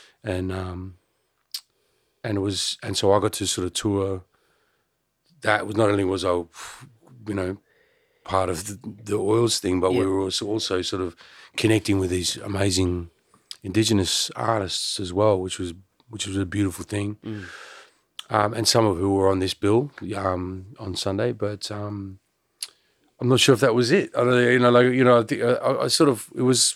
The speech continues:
Speaker 1: sort of one of those things where through the scene, I suppose if you, scene, I, I think the gig was quite eclectic musically. So, and I, I know I can do,
Speaker 2: You can do all
Speaker 1: I
Speaker 2: of
Speaker 1: can
Speaker 2: that
Speaker 1: do
Speaker 2: stuff. Yeah,
Speaker 1: that. So,
Speaker 2: yeah.
Speaker 1: like, we went from, you know, some sort of banging synth bass,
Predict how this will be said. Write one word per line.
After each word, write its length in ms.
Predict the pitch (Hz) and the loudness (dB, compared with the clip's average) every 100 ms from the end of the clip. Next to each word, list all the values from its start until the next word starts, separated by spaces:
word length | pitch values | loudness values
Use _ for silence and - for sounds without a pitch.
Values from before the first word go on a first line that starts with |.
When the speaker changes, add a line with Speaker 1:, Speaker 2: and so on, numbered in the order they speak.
| - | -6
Speaker 1:
sort 200 | - 135 | -2 0
of 60 | 117 | 4
one 100 | 123 | 4
of 60 | 120 | 4
those 240 | 113 107 | 4 2
things 260 | 117 117 110 | 0 -2 -4
where 320 | - 113 107 | -4 -2 -2
through 200 | - 107 | -2 0
the 80 | 101 | 0
scene, 480 | - 117 117 113 - - - - | 2 4 2 0 -6 -20 -20 -14
I 60 | |
suppose 260 | 107 101 95 | -6 -4 -4
if 160 | 98 104 | -6 -8
you, 260 | 98 95 _ _ _ _ _ _ _ _ _ _ _ | -8 -10 _ _ _ _ _ _ _ _ _ _ _
scene, 180 | - 110 | -8 -4
I, 160 | 127 123 | -4 -4
I 60 | 147 | -2
think 220 | - 175 | 0 2
the 100 | - | 2
gig 220 | - 180 | 2 0
was 140 | 170 196 | 0 -2
quite 260 | - 139 | 2 2
eclectic 640 | 107 - 107 101 110 - - | 2 0 -2 -2 -8 -12 -4
musically. 560 | 104 101 110 104 95 | -2 -2 -4 -2 -4
So, 380 | 92 107 98 95 - _ | -2 0 0 -2 -8 _
and 180 | - 107 | -6 -4
I, 80 | 104 - - 113 | -4 -6 0 0
I 60 | 120 _ - | 0 _ -2
know 320 | 107 98 95 | 2 4 4
I 120 | 95 | 4
can 240 | 92 95 85 | 0 -2 -2
do, 140 | 92 | -4
Speaker 2:
You 220 | 87 117 | -4 -4
can 160 | - 110 | -4 -2
do 180 | 110 95 | -2 2
all 120 | 95 | 2
Speaker 1:
I 40 | |
Speaker 2:
of 60 | 107 | 2
Speaker 1:
can 120 | 120 | 0
Speaker 2:
that 40 | |
Speaker 1:
do 220 | 107 101 95 | 2 2 4
Speaker 2:
stuff. 100 | 92 | 4
Yeah, 120 | 92 | 2
Speaker 1:
that. 140 | 87 | -2
So, 120 | - 98 | 0 2
Speaker 2:
yeah. 160 | 98 | 4
Speaker 1:
like, 80 | 98 | 4
we 100 | 117 | 4
went 220 | 120 98 | 4 2
from, 300 | - 98 92 - - - - _ | -2 -2 -2 -6 -20 -20 -20 _
you 100 | 123 | 0
know, 160 | 90 92 | 0 0
some 220 | - 104 | -4 -8
sort 200 | - 92 | -8 -6
of 440 | 90 101 - 123 98 | -8 -14 -18 -10 -2
banging 300 | 101 98 92 | 0 0 -2
synth 420 | - 101 101 - | -2 -2 -4 -2
bass, 680 | 92 95 95 - - - | 0 0 0 -2 -2 -6